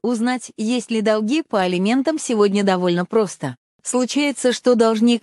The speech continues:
не подозревает о том, что у него скопилась задолженность. Это может произойти по причине того, что он сменил место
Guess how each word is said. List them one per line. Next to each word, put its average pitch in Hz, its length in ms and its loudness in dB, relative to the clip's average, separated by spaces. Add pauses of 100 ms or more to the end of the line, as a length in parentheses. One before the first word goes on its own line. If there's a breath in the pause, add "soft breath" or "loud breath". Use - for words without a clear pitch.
(160 loud breath)
не 233 160 6
подозревает 208 720 2
о 175 80 2
том, 311 320 -2
что - 240 0
у 190 60 4
него 180 260 2
скопилась 208 760 0
задолженность. 160 920 0 (260)
Это 240 260 2
может 247 340 2
произойти 240 640 2
по 226 140 0
причине 214 500 0
того, 196 320 2
что 196 220 0
он 175 100 0
сменил 180 400 0
место 170 500 -2